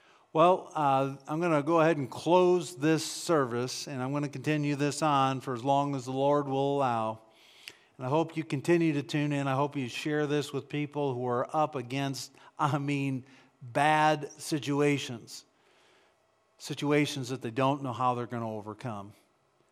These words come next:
Well, the first step in that is to really get your heart right with God. The only way you're gonna do that is to ask God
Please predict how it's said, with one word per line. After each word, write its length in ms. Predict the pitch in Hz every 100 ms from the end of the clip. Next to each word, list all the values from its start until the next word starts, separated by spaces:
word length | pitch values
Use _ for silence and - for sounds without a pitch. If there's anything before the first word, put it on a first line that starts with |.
| _ _ _ _ _ _
Well, 120 | 135
the 80 | 120
first 300 | - 160 160
step 360 | - 151 131 123
in 180 | 123 123
that 220 | 120 117
is 160 | 113 -
to 120 | 127
really 260 | 131 127
get 220 | 120 127 -
your 100 | 110
heart 260 | 127 123
right 300 | 127 113 113 - _ _ _ _ -
with 200 | 135 -
God. 300 | 123 82 - _ _ _ _ _ _ _ _ _
The 120 | 127
only 160 | 143 185
way 160 | 190 180
you're 100 | 175
gonna 160 | 175
do 220 | 156 131 113
that 360 | 113 110 110 _ _ _ _
is 200 | 147 123
to 180 | 160 -
ask 360 | 135 151 - -
God 420 | 127 113 107